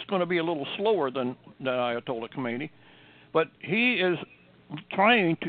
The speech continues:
turn the country into another Iran with a Islamic dictator being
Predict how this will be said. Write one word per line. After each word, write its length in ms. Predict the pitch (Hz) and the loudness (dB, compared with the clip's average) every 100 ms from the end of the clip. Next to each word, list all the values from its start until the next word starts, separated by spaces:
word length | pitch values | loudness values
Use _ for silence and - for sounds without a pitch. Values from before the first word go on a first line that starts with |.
| - - | -6 0
turn 280 | 196 190 175 | 4 4 2
the 80 | |
country 500 | - 180 190 160 147 | 0 0 0 -2 -2
into 360 | 165 165 151 135 | 0 0 0 0
another 400 | 147 160 160 143 | 2 2 0 -2
Iran 580 | 139 131 185 202 135 139 143 143 | -4 0 4 6 4 0 -6 -8
with 140 | - | -4
a 180 | 135 139 | -4 -4
Islamic 600 | 147 127 156 160 156 - - | -4 -2 0 2 0 -2 -4
dictator 500 | 202 - 127 117 110 | -4 -2 -2 -2 -4
being 400 | 139 143 123 | -4 -2 -4